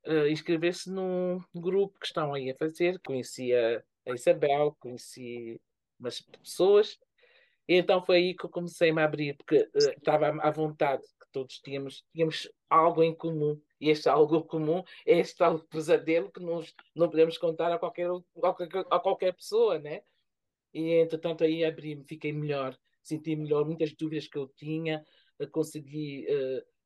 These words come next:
eh, saber através delas, que eram pessoas muito experientes, eh, eh, e entretanto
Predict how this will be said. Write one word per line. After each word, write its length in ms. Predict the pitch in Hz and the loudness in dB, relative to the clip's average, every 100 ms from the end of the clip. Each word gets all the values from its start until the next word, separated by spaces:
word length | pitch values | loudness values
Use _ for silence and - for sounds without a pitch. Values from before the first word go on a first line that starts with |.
| - | -4
eh, 680 | 127 127 120 101 - - 120 | -2 2 0 0 -6 -12 -4
saber 540 | - 131 139 156 165 | -2 -2 0 4 4
através 400 | 156 139 127 127 | 2 -4 -8 -4
delas, 560 | 123 123 156 185 202 _ _ _ _ | -2 2 2 0 -6 _ _ _ _
que 120 | 131 | -2
eram 200 | 139 135 | -2 -4
pessoas 300 | - 139 127 | -6 -6 -6
muito 160 | 147 143 | -12 -14
experientes, 840 | - 151 135 131 151 175 - - _ _ _ _ | -18 -12 -6 -4 -6 -8 -20 -20 _ _ _ _
eh, 540 | - 143 135 131 120 - - | -2 2 2 4 2 0 -2
eh, 420 | 139 139 135 120 - | 0 0 0 -4 -8
e 80 | 170 | -12
entretanto 440 | 160 156 151 143 | -10 -10 -10 -12